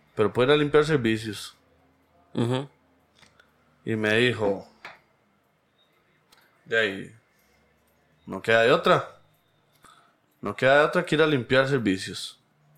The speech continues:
Speaker 2: Ujú.
Speaker 1: Ya. Tiempo después le dijeron, "Ahora sí, aquí está el brete cajera, ma, de tal y tal y tal vara, y ganaste más". Pero como decías anteriormente, y entró por la puerta, por la puerta fea, ma.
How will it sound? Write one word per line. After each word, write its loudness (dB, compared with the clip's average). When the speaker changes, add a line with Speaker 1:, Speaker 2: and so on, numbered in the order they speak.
Speaker 2:
Ujú. 0
Speaker 1:
Ya. -2
Tiempo 4
después 4
le 4
dijeron, 4
"Ahora 2
sí, 2
aquí 0
está 0
el 0
brete 2
cajera, 4
ma, 2
de 2
tal 0
y -2
tal 0
y -4
tal 2
vara, 6
y -2
ganaste 0
más". -4
Pero 0
como -4
decías 2
anteriormente, -2
y 4
entró -2
por 2
la 4
puerta, 0
por 2
la -2
puerta 2
fea, 2
ma. -2